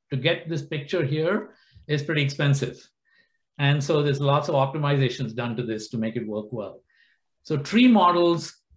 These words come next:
it works really fast, but the moment you make it a black box model, it's,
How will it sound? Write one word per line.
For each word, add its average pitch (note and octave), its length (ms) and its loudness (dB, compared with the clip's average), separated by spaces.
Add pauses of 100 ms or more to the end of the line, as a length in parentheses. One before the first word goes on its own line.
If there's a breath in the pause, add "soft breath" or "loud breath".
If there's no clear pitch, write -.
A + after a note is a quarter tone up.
(100)
it C#3+ 120 2
works D3 320 2
really C3+ 240 2
fast, D3 640 -4 (240)
but C3+ 120 2
the C#3 60 4
moment G3+ 300 4
you E3+ 80 0
make D#3 240 -2
it D#3 80 -2
a C#3 60 2
black C3+ 360 0
box F3 280 0
model, C#3+ 580 -2 (100)
it's, - 380 -4